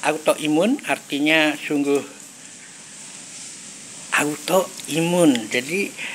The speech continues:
eh, gimana ya? Ah, sebaiknya kita akan uraikan saja kandungan dan manfaat dari cocor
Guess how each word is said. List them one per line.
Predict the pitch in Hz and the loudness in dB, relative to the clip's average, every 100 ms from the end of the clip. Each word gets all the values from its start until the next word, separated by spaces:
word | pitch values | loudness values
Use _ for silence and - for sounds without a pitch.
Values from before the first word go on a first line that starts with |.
| - - - | -12 -12 0
eh, | 175 175 180 175 175 175 180 175 - - | 4 6 6 6 4 4 2 -2 -6 -4
gimana | 143 131 226 | 0 4 4
ya? | 226 190 - - - - - - - - - - 160 | 6 4 2 -8 -14 -18 -18 -18 -18 -16 -18 -2 0
Ah, | |
sebaiknya | 120 - 139 135 190 | 2 2 4 6 4
kita | 185 156 147 | 4 4 4
akan | - 143 139 | 6 4 4
uraikan | 147 151 151 147 | 4 4 4 4
saja | 185 190 214 277 - - - - - | 4 6 6 4 -2 -14 -14 -16 -2
kandungan | 156 143 160 233 226 240 254 254 185 | 2 4 4 6 8 8 6 2 2
dan | 175 208 185 143 120 107 - - - | 6 8 8 6 2 -8 -16 -14 -2
manfaat | 147 131 - 143 151 175 202 - | 2 2 0 -2 6 6 6 8
dari | 156 147 151 208 147 101 - - - - - - - - - - - - - | 10 10 8 2 0 -2 -12 -20 -20 -20 -20 -20 -20 -20 -20 -20 -18 -18 -10
cocor | - 123 120 131 127 | 0 0 2 4 4